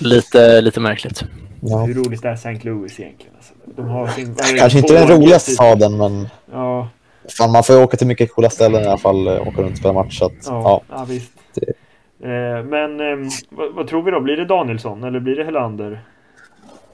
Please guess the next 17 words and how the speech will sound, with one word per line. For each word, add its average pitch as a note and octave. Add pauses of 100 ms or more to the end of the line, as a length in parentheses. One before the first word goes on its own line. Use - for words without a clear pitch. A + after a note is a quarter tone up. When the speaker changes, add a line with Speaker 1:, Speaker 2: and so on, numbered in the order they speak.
Speaker 3:
Danielsson. B2+
Speaker 2:
Det -
känns A#2+
ju G#2
som G#2+
Danielsson G#2+
då, G#2
men A2
jag A2
vill G#2
ha G#2
Helander G2+
ändå. G2+ (180)
Det, G2+
jag A2
känner G#2+
mig, G#2